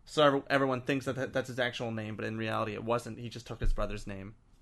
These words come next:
which is one of the best parts of the book when his brother does die, and then that happens, which I'm a little foggy on the details of how it happens. I just know he dies. <laughs>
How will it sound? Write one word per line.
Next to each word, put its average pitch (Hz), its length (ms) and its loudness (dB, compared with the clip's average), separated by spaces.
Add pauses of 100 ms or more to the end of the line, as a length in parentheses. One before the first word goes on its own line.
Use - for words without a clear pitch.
(800)
which 127 240 0
is 113 220 -4 (360)
one 151 120 6
of 170 60 8
the 156 60 6
best 139 240 2
parts 127 260 2
of 113 120 -4
the 113 60 -8
book 110 320 -6
when 120 120 -4
his 113 100 -6
brother 117 220 0
does 117 260 -2
die, 104 340 -4 (380)
and 107 100 -6
then 104 80 -4
that 110 160 -2
happens, 110 480 -6
which - 320 -4
I'm 143 80 4
a 139 60 8
little 147 160 8
foggy 131 440 2
on 120 100 2
the 113 60 -2
details 120 360 0
of 113 80 -2
how 110 80 2
it 110 40 -4
happens. 107 480 -2
I 139 80 2
just 120 140 -4
know 117 120 0
he 104 60 -8
dies. 101 500 -6
<laughs> - 40 -20